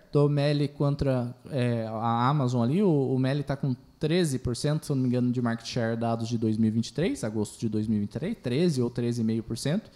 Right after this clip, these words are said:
enquanto a Amazon tá com nove por cento de market share no Brasil. O Meli chegou a ter um market share muito maior, né? A Shopee veio, tirou um povo bem, bem relativamente grande do Meli.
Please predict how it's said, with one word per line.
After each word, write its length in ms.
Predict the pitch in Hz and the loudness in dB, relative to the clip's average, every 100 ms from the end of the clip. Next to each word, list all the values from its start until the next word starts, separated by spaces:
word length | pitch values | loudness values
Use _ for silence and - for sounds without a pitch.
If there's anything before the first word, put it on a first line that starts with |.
| - - - | -20 -20 -6
enquanto 360 | 123 156 147 | 0 2 2
a 100 | 147 | 2
Amazon 300 | 131 135 135 | 2 2 0
tá 120 | 127 127 | -4 -6
com 140 | 135 | -4
nove 500 | 123 117 120 123 120 - - _ _ | 0 2 2 2 -2 -4 -16 _ _
por 160 | - 120 | 0 0
cento 400 | - 110 110 - | 2 2 2 0
de 100 | 113 | 2
market 300 | 110 110 - | 2 2 -2
share 220 | - 110 107 | -2 0 0
no 80 | |
Brasil. 400 | 113 127 127 151 196 - - _ _ - - | 0 0 2 2 0 -6 -20 _ _ -10 0
O 60 | |
Meli 240 | 123 123 131 | 4 4 4
chegou 220 | 143 135 | 4 4
a 40 | |
ter 80 | 139 | 4
um 60 | 131 | 2
market 240 | 127 - | 0 0
share 120 | 127 | 2
muito 220 | 120 120 | 2 2
maior, 300 | 147 147 113 | 2 2 2
né? 140 | 104 107 - - - | 0 -4 -10 -20 -14
A 40 | 113 | -4
Shopee 400 | - - 117 151 | 0 0 0 0
veio, 300 | 113 110 170 | 0 -2 -2
tirou 560 | - 113 117 170 - _ _ _ - | -2 0 0 0 -6 _ _ _ -4
um 120 | 104 | -2
povo 440 | 110 120 117 113 101 | 0 -2 -2 -4 -6
bem, 960 | 113 117 107 120 123 151 180 165 147 135 | -12 -14 -2 2 4 6 4 4 0 -2
bem 420 | 120 151 170 147 | 0 2 2 -2
relativamente 720 | 123 135 165 151 139 131 127 | -4 -4 -4 -4 -4 -4 -4
grande 360 | 117 113 135 | -4 -2 -4
do 80 | 135 | -4
Meli. 320 | 113 110 143 | -4 -4 -6